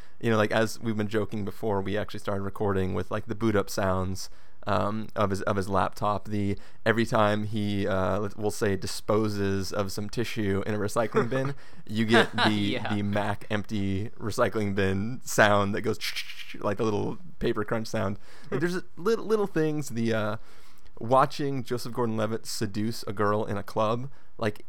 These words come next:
Speaker 1: you know, you throw out all the stupid dialogue and stuff, and it's just, like, quick cuts back and forth to their eyes, like, watching each other, and then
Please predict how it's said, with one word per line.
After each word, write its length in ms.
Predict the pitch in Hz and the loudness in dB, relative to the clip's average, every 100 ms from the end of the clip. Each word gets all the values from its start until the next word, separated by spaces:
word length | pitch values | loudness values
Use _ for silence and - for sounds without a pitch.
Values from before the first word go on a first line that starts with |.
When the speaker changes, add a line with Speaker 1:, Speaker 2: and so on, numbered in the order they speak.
| - | -2
Speaker 1:
you 100 | 131 | 2
know, 60 | |
you 140 | 123 120 | 2 2
throw 320 | - 143 139 | 2 4 6
out 80 | 131 | 4
all 160 | 120 | 2
the 80 | 107 | 0
stupid 360 | - 131 113 101 | -2 -4 -4 -2
dialogue 540 | 101 101 101 92 98 | 0 2 2 2 0
and 120 | 101 | -2
stuff, 240 | - 107 110 | -2 -2 -2
and 80 | 113 | -2
it's 80 | |
just, 180 | 127 120 | -2 0
like, 180 | 117 - | -2 -2
quick 260 | - 147 - | -2 -2 0
cuts 240 | - 113 | -2 -2
back 300 | 110 107 113 | 2 2 2
and 100 | 110 | -2
forth 280 | - 113 113 | -2 -2 -2
to 60 | 120 | -2
their 180 | 101 110 | 2 2
eyes, 360 | 107 110 113 | 2 0 0
like, 240 | 113 113 - - | -2 -2 -4 -4
watching 420 | 120 113 113 135 135 | 2 2 2 0 -2
each 120 | 135 | -2
other, 260 | 143 156 | -2 -2
and 240 | - 117 107 | 0 2 4
then 420 | 104 101 104 123 | 4 2 0 -2